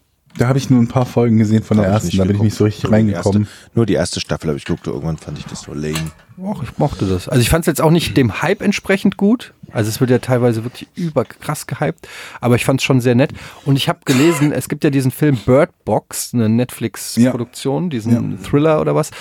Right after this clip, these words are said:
Speaker 3: mit Sandra Bullock.
Speaker 2: Mit den Augen
Speaker 3: Ja,
Speaker 2: verschließen.
Speaker 3: genau. Und der wurde
Speaker 1: Mhm.
Speaker 3: innerhalb von einer Woche, ich glaub, ein paar vierzig Millionen Mal geguckt. Da hat, äh, Netflix tatsächlich mal eine Statistik rausgehauen.
Speaker 1: Mhm.
Speaker 3: Die sind ja
Speaker 1: Hab ich
Speaker 3: sonst
Speaker 1: auch gesehen.
Speaker 3: relativ, äh, bedeckt, was die Zahlen angeht.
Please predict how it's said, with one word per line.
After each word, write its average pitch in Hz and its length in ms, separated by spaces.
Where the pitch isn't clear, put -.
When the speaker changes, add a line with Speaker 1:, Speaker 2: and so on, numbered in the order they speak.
Speaker 3:
mit 120 140
Sandra 123 260
Bullock. 131 420
Speaker 2:
Mit 92 140
den 85 100
Augen 82 400
Speaker 3:
Ja, 131 120
Speaker 2:
verschließen. 78 280
Speaker 3:
genau. 127 240
Und 120 140
der 131 160
wurde 135 220
Speaker 1:
Mhm. - 120
Speaker 3:
innerhalb 147 340
von 127 220
einer 151 320
Woche, 147 420
ich - 120
glaub, - 240
ein - 140
paar 151 360
vierzig - 560
Millionen 135 680
Mal 127 360
geguckt. - 400
Da 107 160
hat, 117 240
äh, 131 100
Netflix 135 380
tatsächlich - 460
mal 131 80
eine 127 80
Statistik - 580
rausgehauen. 104 340
Speaker 1:
Mhm. 135 60
Speaker 3:
Die - 60
sind 131 120
ja 139 100
Speaker 1:
Hab 113 40
ich 127 60
Speaker 3:
sonst - 20
Speaker 1:
auch - 40
gesehen. 101 180
Speaker 3:
relativ, 202 500
äh, 143 100
bedeckt, 117 520
was 139 180
die 117 80
Zahlen 147 460
angeht. 98 400